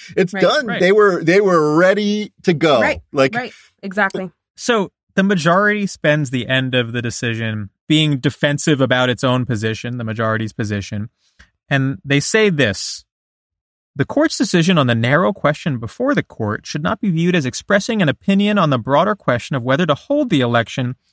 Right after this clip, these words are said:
Speaker 3: or whether other reforms or modifications in election procedures in light of covid nineteen are appropriate.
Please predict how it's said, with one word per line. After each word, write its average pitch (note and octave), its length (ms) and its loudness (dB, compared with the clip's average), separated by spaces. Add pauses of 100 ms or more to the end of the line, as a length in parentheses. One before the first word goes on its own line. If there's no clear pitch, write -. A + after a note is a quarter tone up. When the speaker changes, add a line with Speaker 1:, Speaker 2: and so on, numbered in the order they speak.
(140)
Speaker 3:
or C#3+ 120 2
whether G3 400 2
other C4 180 0
reforms B3+ 500 -2
or F3+ 160 2
modifications A#3 840 -2
in G3+ 80 0
election F#3+ 340 0
procedures F3 520 -2
in E3 120 0
light D#3+ 160 2
of E3 120 -2
covid F3+ 320 -4
nineteen E3+ 500 0
are - 140 4
appropriate. D#3 580 0